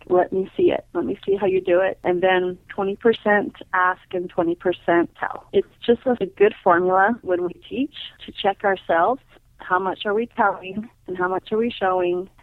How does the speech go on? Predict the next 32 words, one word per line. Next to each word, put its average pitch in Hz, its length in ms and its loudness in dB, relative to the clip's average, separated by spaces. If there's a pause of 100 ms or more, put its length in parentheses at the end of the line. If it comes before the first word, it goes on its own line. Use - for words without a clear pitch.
(120)
And 185 180 0
when 180 200 2
we 180 180 0
do, 196 560 6
like, 165 260 -2
project 185 420 -4
learning, 233 520 4 (100)
we 370 160 0 (100)
tend 196 220 -2
to 180 80 2
do 170 220 2
a - 20 2
lot 165 180 2
of 165 100 -4 (140)
show 175 420 2 (380)
and 175 140 4
exploring. 175 640 4
Like, 180 220 2
we 208 100 2
might 196 220 2
watch 185 240 2
a 185 60 -6
video, 185 600 6 (140)
and 208 180 -2
that's 202 220 -2
really 214 220 6
helpful 202 420 4
because 190 340 2
we 190 120 6
can 190 180 -6
watch 240 400 4
it 175 240 2